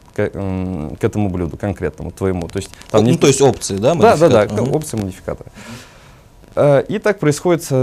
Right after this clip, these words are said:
Speaker 1: с каждым, э, с каждым блюдом и у каждого гостя. И, э, я много видел примеров, когда, знаешь, э, я сидел на каких-то переговорах, помню, и, э,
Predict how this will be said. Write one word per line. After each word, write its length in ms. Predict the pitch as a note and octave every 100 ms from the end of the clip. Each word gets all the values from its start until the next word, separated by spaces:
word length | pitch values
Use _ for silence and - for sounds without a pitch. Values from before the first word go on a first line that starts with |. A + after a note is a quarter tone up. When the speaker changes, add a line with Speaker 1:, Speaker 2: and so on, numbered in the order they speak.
| B2+
Speaker 1:
с 80 | A2+
каждым, 520 | - C#3+ B2 B2+ A#2+ A2+ - - - _ - - _ -
э, 280 | G#2+ F#2+ G2+
с 60 |
каждым 380 | - B2 G#2 G#2
блюдом 360 | D3 A3 C3 A#2
и 20 |
у 100 | C#3+
каждого 380 | A#2 A#2+ A2+ G#2+
гостя. 440 | F#2+ F2 - - G#2+ - -
И, 680 | G2+ A2+ A#2 A2+ A2+ A2+ G#2+ - - - - - - - - - - -
э, 840 | G#2+ G#2 G2+ G2 F#2+ F#2 E2 G1+ G1+ - - - - - - - _ - -
я 320 | A2+ C3+ C3
много 420 | B2 C3 D3 C#3+ A#2
видел 300 | A#2+ A#2 A2
примеров, 520 | G#2+ A#2 C#3+ D#3+ A2+
когда, 540 | - F#2+ A2 A2 G#2 G2 - -
знаешь, 360 | - A2+ A2 -
э, 600 | - F2+ G2 G2 G2 G2
я 40 | F#2+
сидел 320 | - A2 A2
на 80 | G2
каких-то 320 | G2 G2+ -
переговорах, 580 | - A2 G#2 A#2 D3+ A2
помню, 380 | - F#2+ G2 F#2
и, 560 | E2+ G2+ G2 G2 F#2+ F#2
э, 720 | A#1 G#1 G1+ G1+ G1+ G1+ G1+